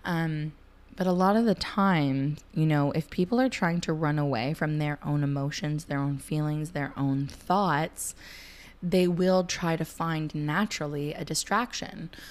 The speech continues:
from looking at the issues that really need to be looked at in their life. So they cause other situations that will take away their focus, take away, you know, <clears throat> all of their attention. And,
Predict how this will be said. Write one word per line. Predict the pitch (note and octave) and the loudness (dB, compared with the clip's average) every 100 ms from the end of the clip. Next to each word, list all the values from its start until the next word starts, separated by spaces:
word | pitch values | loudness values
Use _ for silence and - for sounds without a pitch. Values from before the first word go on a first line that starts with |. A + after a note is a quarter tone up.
| - | -10
from | F3+ F3 | -4 0
looking | F#3+ G3 F#3+ | 0 2 0
at | D#3+ - | 0 -4
the | - | -2
issues | F3+ - D#3+ D#3 | -2 0 -2 2
that | D3 D#3+ | 0 2
really | E3 D#3 D#3+ | 0 0 0
need | D#3 D#3 D#3 | -2 -4 -4
to | D#3 | -2
be | D3 | -2
looked | D3 A3+ - D3+ | 0 -2 -2 -4
at | D3+ | -2
in | D3 | 0
their | D3 C#3 | 0 0
life. | C#3 C#3 D#3+ | 0 -2 -4
So | - - | -4 0
they | D#3 | -2
cause | - - G#3+ G3 | 0 2 4 4
other | F3 | 2
situations | - E3 - D3+ D3 - D3 D3+ - | 0 0 0 0 0 0 0 0 0
that | D3 D3 - - - - | 0 0 -4 -16 -14 -2
will | E3 D#3+ - - | 2 2 0 0
take | G3+ G3+ - | 0 0 4
away | F3 | 4
their | E3 D#3 | 6 2
focus, | - - D#3 - D3+ D3+ - | 0 2 2 4 0 2 -2
take | - F#3+ - | 0 -2 2
away, | F3+ F3 D#3 D#3 D#3+ - - - - - | 2 4 4 4 0 -4 -18 -18 -20 -8
you | F#3 F3+ | 0 2
know, | D3 D#3 - - | 2 0 -4 -4
<clears throat> | - B3 A#3+ G3 - | 0 6 6 6 2
all | F3 E3 | 0 0
of | |
their | E3 D#3 | 0 0
attention. | D#3 - D#3+ D#3+ D#3+ D3+ D#3 - - - - | -2 -2 -2 -2 -2 -2 -4 -8 -20 -20 -8
And, | F3 E3+ D#3+ D#3 D#3 | -2 0 0 -2 -6